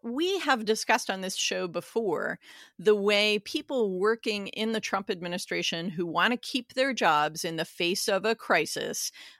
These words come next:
the way they sometimes speak in public in the manner, in a Trumpian manner. You know, uh, the Brett Kavanaugh,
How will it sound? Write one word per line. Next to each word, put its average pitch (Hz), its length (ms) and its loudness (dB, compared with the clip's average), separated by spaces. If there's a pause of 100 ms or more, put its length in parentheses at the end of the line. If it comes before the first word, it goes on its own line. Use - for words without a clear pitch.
(280)
the 208 180 6
way 233 380 4
they 208 220 4
sometimes 240 680 0
speak - 760 -2
in 233 200 0
public 214 600 -2
in 202 160 -2
the 190 80 -6
manner, 226 680 -2 (220)
in 214 120 0
a 180 100 -4
Trumpian 254 680 -2
manner. 180 400 -4 (560)
You 185 160 -4
know, 170 340 0
uh, 185 160 4
the 175 140 -2
Brett 220 300 6
Kavanaugh, 185 800 2